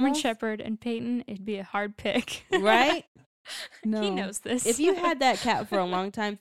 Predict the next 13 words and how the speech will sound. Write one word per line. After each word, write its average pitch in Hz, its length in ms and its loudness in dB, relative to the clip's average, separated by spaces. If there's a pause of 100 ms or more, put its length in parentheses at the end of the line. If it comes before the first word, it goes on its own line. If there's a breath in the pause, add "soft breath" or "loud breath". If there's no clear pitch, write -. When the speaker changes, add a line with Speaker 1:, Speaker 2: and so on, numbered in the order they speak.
Speaker 1:
through 226 220 -8
trauma, 196 540 -4
through 214 60 -14 (240)
Speaker 3:
I 302 280 4
Speaker 1:
all 302 200 6
Speaker 3:
had, 277 300 4
Speaker 1:
that. - 100 -6 (200)
Speaker 3:
I 233 120 2
have. 269 440 -2 (260)
I've 226 220 -2
had 254 280 -2
a 262 60 -2
dog. 208 480 0